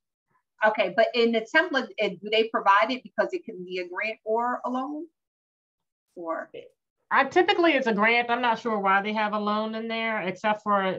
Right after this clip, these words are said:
Speaker 2: except for when they have, like, super big projects that are multi-million dollar projects.
Speaker 1: Mm-hmm. But let's make sure, because we don't wanna end up getting a loan.
Speaker 2: Right, it's a grant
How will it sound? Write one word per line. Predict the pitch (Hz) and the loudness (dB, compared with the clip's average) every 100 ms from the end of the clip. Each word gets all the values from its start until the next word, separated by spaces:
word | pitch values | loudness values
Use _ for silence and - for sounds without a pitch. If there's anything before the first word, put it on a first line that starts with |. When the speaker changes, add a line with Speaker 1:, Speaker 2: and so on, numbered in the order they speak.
| - | -6
Speaker 2:
except | - 180 - 202 | -6 -4 0 0
for | 196 185 | 2 2
when | 180 185 | 2 2
they | 185 | 2
have, | 185 175 | 2 0
like, | 165 160 | -2 -6
super | - 226 196 | -6 -6 -2
big | 170 185 180 | 0 0 0
projects | - 180 180 180 180 - | 2 2 2 0 -2 -4
that | 170 | -4
are | 170 160 156 - _ | -2 -4 -8 -14 _
multi-million | 165 170 180 180 190 185 190 190 | -4 0 0 -2 -2 0 0 0
dollar | 185 185 185 | 0 0 -2
projects. | 196 185 180 185 180 _ _ _ _ _ _ | -2 -4 -4 -10 -10 _ _ _ _ _ _
Speaker 1:
Mm-hmm. | 196 190 196 _ _ _ _ _ _ _ - | -16 -14 -16 _ _ _ _ _ _ _ 0
But | 208 | 2
let's | 254 294 | 2 2
make | 269 262 | -2 -4
sure, | - 240 | -2 -2
because | 185 175 180 180 | 0 -2 -6 -4
we | |
don't | 220 220 | -2 -2
wanna | 208 208 | -2 -4
end | 185 185 | -4 -6
up | 185 349 | -8 -8
getting | 370 359 | -12 -8
a | 339 | -6
loan. | 330 359 339 330 254 _ _ _ _ _ _ _ _ - | -6 -6 -10 -16 -20 _ _ _ _ _ _ _ _ -4
Speaker 2:
Right, | 185 135 - | 0 0 -2
it's | 220 226 | -4 -2
a | |
grant | 165 190 147 120 | 0 0 0 -4